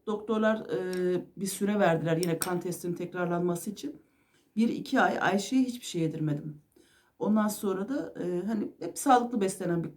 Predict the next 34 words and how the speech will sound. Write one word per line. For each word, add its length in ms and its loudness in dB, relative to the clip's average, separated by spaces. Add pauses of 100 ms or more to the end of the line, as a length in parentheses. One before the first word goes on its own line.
(180)
çocuktu. 640 -6 (580)
İşte 320 -4
aşağıda 500 4
kuzenler 560 4
falan 320 2
büyüdükçe 640 2 (460)
dayı 220 6
da 120 6
bu 80 0
konuda 300 4
çok 300 -4
gevşek. 560 -2 (560)
E, 60 -2 (880)
yani 200 0
çocuklar 340 4
ne 60 10
istiyorsa 340 2
her 80 4
şeyi 200 -2
alıyor. 140 0
Mesela 240 0
Ayşe 420 4 (580)
jelibon 600 6
yıllarca 680 4
yemedi. 380 2
Ayşe 300 0
belki 280 -2
beş 200 -2
altı 240 -2
yaşına 300 -4
kadar 180 -2
jelibonun 420 0
tadını 340 -2
bilmezdi. 600 0